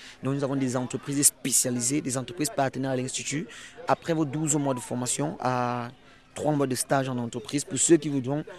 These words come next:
travailler en entreprise après leur formation, pour dire qu'ils ne vont di-, pas directement décoller avec leur business.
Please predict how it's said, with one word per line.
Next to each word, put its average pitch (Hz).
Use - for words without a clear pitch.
travailler 131
en 135
entreprise 135
après 120
leur 131
formation, 131
pour 143
dire 135
qu'ils 139
ne 131
vont 135
di-, -
pas 139
directement 127
décoller 127
avec 123
leur 127
business. 113